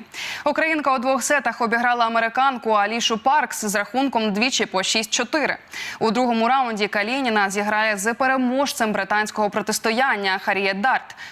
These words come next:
Джоді Баредж. І про погоду на завтра, двадцять перше червня. Протягом усього дня у Дніпрі буде триматися хмарна погода.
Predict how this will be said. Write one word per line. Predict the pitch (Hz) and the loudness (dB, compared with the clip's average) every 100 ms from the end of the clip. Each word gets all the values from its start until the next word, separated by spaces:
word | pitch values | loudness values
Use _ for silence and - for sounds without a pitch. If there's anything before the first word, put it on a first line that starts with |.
| - | -4
Джоді | 190 208 202 220 226 - | 0 2 2 0 -2 -4
Баредж. | 233 226 185 - - - - _ _ _ _ _ _ _ - - - - | 0 2 0 -2 -6 -10 -20 _ _ _ _ _ _ _ -14 -12 -12 -4
І | 311 | -2
про | 320 | 0
погоду | 320 277 320 294 | 0 2 2 2
на | 262 233 | 2 0
завтра, | 202 247 285 262 | 2 0 0 -2
двадцять | 220 226 226 233 - | 0 0 0 -4 -2
перше | 233 220 233 | -2 0 -2
червня. | - 285 269 202 185 196 | 2 2 2 0 -4 -2
Протягом | 214 214 214 202 202 | -2 0 0 0 0
усього | 202 233 240 277 | 0 0 0 0
дня | 233 220 254 | 2 2 2
у | 247 | 0
Дніпрі | 214 208 220 | -2 0 0
буде | 220 202 190 | 0 0 0
триматися | 196 196 202 214 - 208 | -2 0 0 0 -4 -4
хмарна | 226 226 214 220 | 0 0 2 0
погода. | 240 240 302 220 | 0 0 2 2